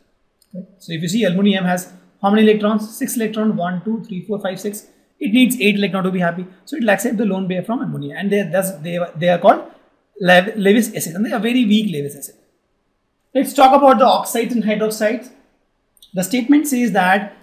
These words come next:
the nature of oxides and hydroxides turn more basic as we go down the group. So this, we go down the group, it becomes more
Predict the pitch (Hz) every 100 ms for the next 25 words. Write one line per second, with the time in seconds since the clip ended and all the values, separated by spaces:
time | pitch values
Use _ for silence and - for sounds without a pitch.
0 | _ 190 185 220 220 269 220 208 - 240
1 | 233 247 226 202 185 202 208 196 208 208
2 | - 202 196 202 180 180 175 127 151 156
3 | - 147 131 131 127 127 - - 240 -
4 | - _ _ _ _ _ - 165 147 160
5 | 147 180 185 190 190 190 220 151 143 170
6 | 208 220 - _ _ _ _ - 175 196
7 | 185 -